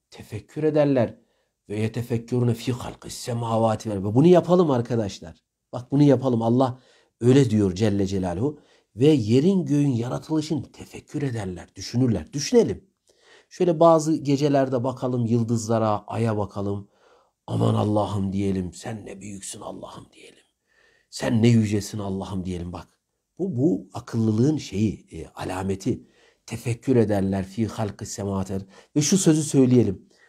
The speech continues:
Ma halakte hâzâ bâtila. Aman Allah'ım. Ayet. Ma halakte hâzâ bâtila. Ya Rabbi.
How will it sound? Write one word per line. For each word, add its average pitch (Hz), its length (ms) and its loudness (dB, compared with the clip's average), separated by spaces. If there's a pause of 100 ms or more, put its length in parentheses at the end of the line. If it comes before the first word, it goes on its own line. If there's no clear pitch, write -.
(220)
Ma 151 420 -8
halakte 127 440 -10
hâzâ 110 760 -8
bâtila. 98 560 -16 (160)
Aman 123 300 -4
Allah'ım. - 540 -10 (280)
Ayet. 104 520 -10 (580)
Ma 185 360 2
halakte 151 340 -2
hâzâ 117 540 0
bâtila. 101 340 -8 (100)
Ya 147 120 -2
Rabbi. - 840 -2